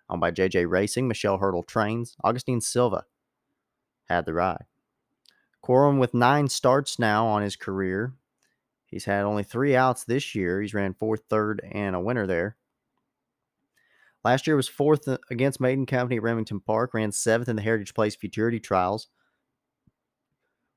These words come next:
Went up to Prairie Meadows and ran second in both the Prairie Meadows Juvenile Challenge and the, uh, the trials for that and the finals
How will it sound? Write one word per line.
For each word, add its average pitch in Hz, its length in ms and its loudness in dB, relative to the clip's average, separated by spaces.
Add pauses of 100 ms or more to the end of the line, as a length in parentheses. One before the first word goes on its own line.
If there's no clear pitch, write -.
(100)
Went 113 160 0
up 110 220 -2
to 101 200 0
Prairie 117 320 4
Meadows 123 420 4
and 101 120 0
ran 101 200 0
second 110 380 0
in 101 60 0
both 104 160 2
the - 60 -20
Prairie 107 220 0
Meadows 98 280 0
Juvenile 95 300 -2
Challenge 104 440 -2 (100)
and 95 300 -4
the, 87 240 -2 (500)
uh, 101 240 0
the 95 120 -6
trials 123 320 4
for - 120 -6
that 117 220 2
and 117 200 -2
the 107 60 -2
finals 113 540 0